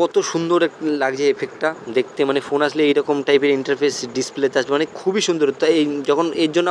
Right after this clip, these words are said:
আমাদেরকে এটাকে done করে দিতে হবে। এই, এটা done করে দিলে আমাদের phone next যখন কোনো call আসবে তখন আর কি এরকম interface হবে। এই যে love রয়েছে, আমরা লাভে click করলে এই দেখুন অনেক love রয়ে-, আসছে। আমরা যদি রোজে click করি দেখুন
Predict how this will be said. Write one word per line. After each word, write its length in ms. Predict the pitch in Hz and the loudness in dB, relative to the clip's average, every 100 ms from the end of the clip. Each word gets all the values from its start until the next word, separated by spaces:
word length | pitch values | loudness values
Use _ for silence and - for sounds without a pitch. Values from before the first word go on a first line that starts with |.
| 170 | 2
আমাদেরকে 260 | 170 175 175 | 0 0 0
এটাকে 180 | 160 175 139 | 2 0 0
done 140 | 143 147 | -2 0
করে 120 | 143 | 0
দিতে 120 | 127 139 | 2 2
হবে। 100 | 165 147 | 2 0
এই, 60 | 139 143 | 0 0
এটা 120 | 143 139 | -2 0
done 120 | 135 143 | -2 0
করে 120 | 151 151 | 0 2
দিলে 120 | 160 160 | 2 2
আমাদের 160 | 151 156 - | 0 -2 -2
phone 140 | 143 143 | -2 0
next 180 | 143 - 147 | -2 0 -2
যখন 140 | 151 147 | 0 0
কোনো 100 | 151 - | -2 -2
call 140 | 139 135 | 0 0
আসবে 180 | 120 160 - - - - - | 0 -2 -2 -8 -18 -8 -4
তখন 160 | 131 151 | 0 0
আর 60 | 143 | 0
কি 60 | 202 165 | 2 2
এরকম 200 | 143 151 139 | 2 0 0
interface 240 | 127 123 123 | 2 2 4
হবে। 100 | 135 | 4
এই 40 | 143 | 2
যে 40 | 131 | 2
love 140 | 131 139 147 | 2 2 2
রয়েছে, 220 | 147 147 143 | 2 2 2
আমরা 120 | 139 127 | 2 2
লাভে 380 | 127 123 - 151 139 | 2 0 0 0 0
click 180 | 143 139 - | -2 -4 -2
করলে 200 | 139 143 143 - - - 131 | 0 -2 -4 -14 -20 -10 -4
এই 60 | 131 | 0
দেখুন 180 | 127 139 131 - - - - - - - - - - - - 131 | 0 0 -4 -12 -20 -20 -20 -20 -20 -20 -20 -20 -20 -20 -8 -2
অনেক 140 | 131 131 | 0 2
love 140 | 131 131 | 0 2
রয়ে-, 220 | 139 135 - 135 | 4 4 2 -2
আসছে। 220 | 131 - 139 | -4 -2 0
আমরা 120 | 131 135 | 2 0
যদি 140 | 143 143 127 | 0 0 4
রোজে 320 | 139 131 143 | 4 2 -2
click 180 | 147 147 - | -2 -4 2
করি 120 | 143 135 | 4 4
দেখুন 160 | 131 | 0